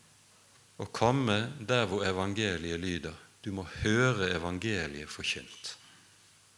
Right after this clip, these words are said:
Og der du får høre det rent og klart og tydelig, der fryder hjertet seg. Du er helt avhengig av å få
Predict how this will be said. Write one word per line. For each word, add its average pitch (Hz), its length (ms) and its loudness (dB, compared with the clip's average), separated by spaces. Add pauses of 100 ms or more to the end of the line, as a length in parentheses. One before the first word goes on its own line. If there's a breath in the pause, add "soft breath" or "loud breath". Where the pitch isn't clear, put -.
(380)
Og 107 160 2
der 127 160 8
du 110 80 0
får 98 160 0
høre 113 320 4
det 101 140 2 (320)
rent 127 420 2
og - 80 -8
klart 110 480 2
og 110 160 -10
tydelig, 104 400 -2 (640 loud breath)
der 110 80 2
fryder 101 600 2
hjertet 80 400 -2
seg. - 100 -10 (2250 loud breath)
Du 101 80 4
er 101 80 2
helt 143 320 4
avhengig 123 480 4
av 101 80 2
å - 80 -4
få - 220 0